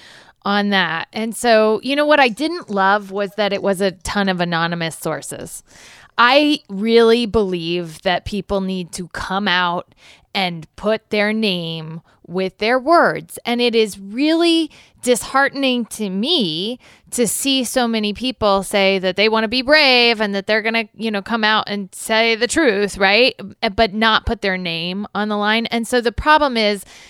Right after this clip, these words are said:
that it's easy for people dis-, to discredit when there are not names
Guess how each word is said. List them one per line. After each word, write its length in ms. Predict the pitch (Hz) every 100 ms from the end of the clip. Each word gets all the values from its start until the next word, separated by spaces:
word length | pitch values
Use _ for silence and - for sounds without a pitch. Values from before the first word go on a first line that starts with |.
| _ -
that 180 | 214
it's 220 | 208 196 -
easy 380 | 233 233 214 202
for 180 | 202
people 300 | 190 208 185
dis-, 280 | 185 180 - - _ _ -
to 100 | 185
discredit 840 | 190 175 - 302 294 175 151 175 _ _ _ _ _
when 280 | 208 220 220
there 220 | 208 -
are 160 | 208 202
not 280 | 196 180
names 600 | 196 175 165 170 170 -